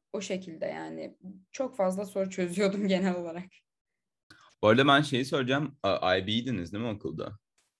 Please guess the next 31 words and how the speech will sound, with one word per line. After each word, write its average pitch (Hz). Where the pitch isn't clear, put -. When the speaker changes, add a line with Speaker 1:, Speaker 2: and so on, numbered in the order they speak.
Speaker 1:
Evet, 196
evet. 156
I 180
B 208
okuyordum. 196
Ee, 175
şey, -
bizde 208
I 208
B, 269
F 214
M 214
falan 196
diye 190
ayrılıyor 180
ama 202
Speaker 2:
Hı 208
hı. 110
Speaker 1:
biliyorum. 185
Ha, 180
tamam. 185
<laughs> 349
Bizde 220
de 240
<laughs> 208
aynen 202
şey 233
alıyordum 156
I 175
B'den, 277
e, 175